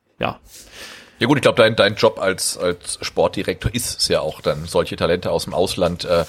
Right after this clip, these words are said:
Speaker 2: dann zu holen. Und dann ist es dann vielleicht auch eher dann der Job, ähm, des N-L-Z-Leiters, dann zu sagen, "Hey, Sportdirektor, ähm, auf der Position hab ich aber ein oder zwei. Und wenn du jetzt den holst, dann verstellt er den so ein bisschen den Weg nach oben."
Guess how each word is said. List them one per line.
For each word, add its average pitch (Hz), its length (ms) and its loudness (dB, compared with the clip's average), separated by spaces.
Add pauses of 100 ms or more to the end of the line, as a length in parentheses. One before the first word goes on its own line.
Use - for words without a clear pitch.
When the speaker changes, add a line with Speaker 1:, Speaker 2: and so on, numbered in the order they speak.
(320)
Speaker 2:
dann 107 160 2
zu 101 200 0
holen. 143 320 6
Und 117 100 -2
dann 113 80 6
ist 110 80 0
es 113 80 -4
dann 107 160 0
vielleicht 104 260 2
auch 98 120 -2
eher 101 200 6
dann 95 200 2
der 98 80 -2
Job, - 380 -2
ähm, 92 220 0
des 95 140 -10
N-L-Z-Leiters, 107 800 0
dann 104 240 0
zu 107 140 -8
sagen, 107 240 4 (260)
"Hey, 127 160 4
Sportdirektor, 120 720 4
ähm, 95 200 -2
auf 101 240 -2
der 107 160 4
Position 113 600 2
hab 165 200 2
ich - 180 -4
aber 98 240 2
ein 90 220 -2
oder 95 160 0
zwei. 98 400 2 (240)
Und 104 160 -4
wenn 110 120 4
du 107 60 0
jetzt 104 180 -4
den 110 140 2
holst, 117 300 2
dann 120 400 0
verstellt 120 340 0
er 113 140 2
den 113 180 0
so 113 80 -2
ein 104 60 -4
bisschen 113 300 -2
den 104 320 -4
Weg 101 200 0
nach 101 160 2
oben." 135 300 2